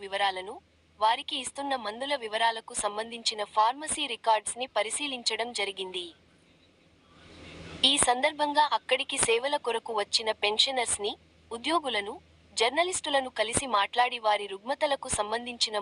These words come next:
మందులు పూర్తిగా అందుతున్నాయా తెలుసుకొని, ఈ హెల్త్ వెల్నెస్ సెంటర్ని పూర్తిగా సద్వినియోగం చేసుకోవాలని కోరారు. హెల్త్ వెల్నెస్ సెంటర్లో సేవలు కొరకు వచ్చిన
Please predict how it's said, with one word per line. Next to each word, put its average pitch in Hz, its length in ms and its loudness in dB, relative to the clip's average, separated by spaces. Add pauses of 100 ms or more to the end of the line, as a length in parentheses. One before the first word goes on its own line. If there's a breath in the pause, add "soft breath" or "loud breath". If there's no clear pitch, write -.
మందులు 226 300 -6 (140)
పూర్తిగా 269 400 2 (100)
అందుతున్నాయా 208 580 0 (160)
తెలుసుకొని, 190 560 -4 (1400)
ఈ 277 40 4 (120)
హెల్త్ 285 300 4
వెల్నెస్ 269 380 4
సెంటర్ని 226 420 0 (140)
పూర్తిగా 320 400 4 (100)
సద్వినియోగం 247 640 -2 (100)
చేసుకోవాలని 202 800 2
కోరారు. 180 420 2 (1120)
హెల్త్ 359 280 4
వెల్నెస్ 294 400 4
సెంటర్లో 247 400 2 (100)
సేవలు 240 420 2
కొరకు 226 340 0
వచ్చిన 233 320 2